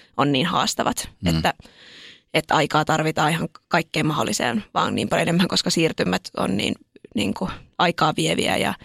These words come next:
Speaker 1: kelit vaihtuu niinku viisi kertaa päivässä ja kuvauspaikoille ei pääse kuin kelkoilla ja siellä on niinku, ja pakkasta on melkein neljäkymmentä, niin onhan ne aika semmoiset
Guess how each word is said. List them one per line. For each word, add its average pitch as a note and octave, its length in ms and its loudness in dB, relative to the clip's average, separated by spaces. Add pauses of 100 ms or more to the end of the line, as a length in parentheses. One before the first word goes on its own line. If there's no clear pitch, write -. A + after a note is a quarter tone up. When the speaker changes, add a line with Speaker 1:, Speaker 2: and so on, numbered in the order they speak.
(240)
Speaker 1:
kelit E3 320 0
vaihtuu D#3+ 500 -2 (160)
niinku - 360 -6
viisi E3+ 180 0
kertaa D3 380 -2
päivässä D#3+ 500 0
ja - 160 0 (580)
kuvauspaikoille D3+ 520 2
ei D3 80 0
pääse D#3+ 200 0
kuin - 220 -10
kelkoilla D#3 440 0
ja C#3+ 60 0
siellä E3 180 0
on E3 60 2
niinku, E3+ 220 2 (120)
ja D#3+ 180 2 (140)
pakkasta - 480 -2
on D#3 100 0
melkein E3 340 0
neljäkymmentä, E3 320 -2
niin G3 120 2 (380)
onhan F3 240 2
ne D3 100 2
aika - 200 -2 (260)
semmoiset G#3+ 380 -2